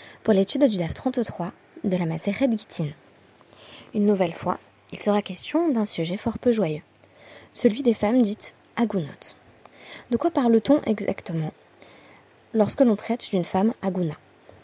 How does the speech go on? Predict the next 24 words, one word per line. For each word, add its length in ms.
Jusqu'à 280
présent, 400
nous 160
avons 240
étudié 720
le 60
traité 320
Yevamot, 340
et 60
notamment 640
le 80
dernier 340
Pérec, 480
qui 180
mettait 440
en 80
scène 340
un 160
ensemble 420
de 120
cas 260
qui 100
définissait 840
le 380